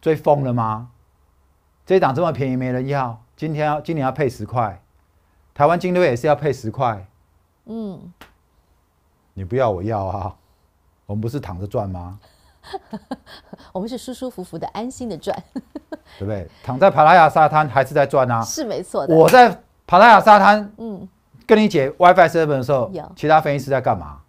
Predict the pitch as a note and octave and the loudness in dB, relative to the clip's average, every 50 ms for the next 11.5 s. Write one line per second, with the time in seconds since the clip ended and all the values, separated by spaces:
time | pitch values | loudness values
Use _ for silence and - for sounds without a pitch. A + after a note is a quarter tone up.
0 | _ _ _ - - _ _ _ _ _ _ - G#3 G3 - G3 D3+ - _ _ | _ _ _ -20 -20 _ _ _ _ _ _ -16 -14 -12 -10 -12 -12 -12 _ _
1 | _ _ _ - C#3 A#2+ G#2+ - B2 A2 G2+ G2 F#2+ F#2 F#2 F#2+ G2+ G#2 C#3 F#3 | _ _ _ -12 -10 -8 -6 -4 -4 -4 -4 -6 -8 -8 -10 -12 -12 -4 0 2
2 | G#3+ E3+ F#3+ F#3+ F#3 G#3 G3 E3 D#3 F#3 E3+ D#3+ D3+ C#3+ C#3+ C#3+ D3+ - D3 C#3+ | 2 4 4 4 2 2 0 0 2 4 4 6 6 6 4 4 0 -4 -6 -2
3 | - G3+ G3 G3+ E3+ C#3 B2+ - F3+ E3+ E3 D#3+ E3 D3 B2 G#2 G2 - C#3 A#2+ | 2 4 6 6 6 6 6 6 6 6 6 6 2 0 0 -2 -4 -2 -2 -2
4 | A2+ A2 G#2+ G#2 G#2+ A#2 B2 E4+ C#4+ - _ _ _ - C3+ B2 A#2+ B2+ B2+ A2+ | -2 -4 -6 -8 -8 -8 -10 -10 -10 -12 _ _ _ -10 -10 -8 -8 -8 -8 -8
5 | G#2 G2+ A2 G#2+ F#2+ - - _ _ _ _ _ _ _ _ _ _ _ _ _ | -10 -10 -12 -14 -16 -16 -18 _ _ _ _ _ _ _ _ _ _ _ _ _
6 | _ _ _ _ _ _ - - _ _ _ _ _ - F4+ D#4 D#4+ G#3+ G#3+ - | _ _ _ _ _ _ -20 -20 _ _ _ _ _ -8 -6 -4 -4 -4 -6 -6
7 | G#3+ F3+ D#3 C3+ A2 - - - _ - F#3+ F3 F3 F3 - - - _ _ _ | -10 -10 -10 -12 -14 -14 -16 -20 _ -14 -12 -10 -8 -8 -10 -12 -14 _ _ _
8 | _ _ _ _ _ _ _ - F3 G3 - - _ - - A#3 A3 - D4 B3 | _ _ _ _ _ _ _ -4 -4 -4 -4 -8 _ -6 -6 -4 -4 -4 -4 -2
9 | A#3+ G#3+ F#3+ F3 - - - B3 A#3+ B3+ C4 - A#3+ A#3 B3 B3+ A#3+ - A#3 A#3 | -2 -2 -2 -2 -6 -6 -6 -6 -6 -6 -6 -8 -10 -10 -10 -12 -12 -10 -8 -8
10 | B3 B3+ A3 A3 A3+ B3+ C4 _ _ _ _ _ _ _ _ _ _ _ _ - | -6 -6 -6 -8 -8 -12 -16 _ _ _ _ _ _ _ _ _ _ _ _ -6
11 | G#3+ G#3+ B3 B3+ A3+ A3 G#3+ A3+ G#3+ F3+ | -4 -4 -2 -2 -4 -4 -4 -6 -6 -6